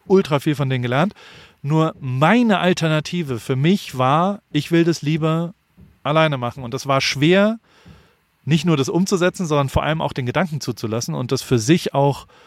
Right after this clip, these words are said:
zu sagen, jetzt ein Jahr später, sage ich dir, das war das Beste, was ich je gemacht habe. Das ist genau das Richtige. Ähm,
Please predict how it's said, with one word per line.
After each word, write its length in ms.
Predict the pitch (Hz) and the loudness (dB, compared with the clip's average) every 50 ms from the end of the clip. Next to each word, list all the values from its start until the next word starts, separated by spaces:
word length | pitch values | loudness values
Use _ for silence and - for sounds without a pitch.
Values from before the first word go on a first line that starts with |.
| _ - - _ _ _ | _ -20 -20 _ _ _
zu 100 | - 135 | -6 0
sagen, 240 | 120 143 156 170 160 | 2 2 2 4 4
jetzt 200 | 160 160 - 165 | 2 2 0 -2
ein 40 | |
Jahr 180 | 147 139 135 131 | 0 2 2 2
später, 400 | - - 165 175 180 - 165 160 | 2 2 2 2 4 4 2 2
sage 200 | 147 151 139 143 | 2 0 -4 -4
ich 40 | 131 | -4
dir, 80 | - | -4
das 120 | 147 135 120 | -4 -4 -2
war 60 | 135 | -4
das 80 | 127 - | -6 -4
Beste, 280 | - 143 - - 143 | -6 -6 -6 -4 -6
was 100 | 123 117 | -6 -6
ich 140 | 123 117 - | -6 -8 -6
je 100 | 139 127 | -6 -6
gemacht 340 | 113 113 120 139 120 - - | -4 -4 -6 -6 -8 -8 -12
habe. 120 | 101 - - | -12 -12 -12
Das 120 | 104 98 | -14 -14
ist 180 | - - - - | -14 -16 -10 -8
genau 260 | 143 143 151 170 175 | -4 0 0 2 2
das 180 | 156 147 - | 2 0 0
Richtige. 440 | - 165 160 - - 120 98 101 98 - | 0 -2 -2 -2 -4 -6 -6 -8 -8 -8
Ähm, 220 | 120 120 120 120 | -8 -8 -8 -10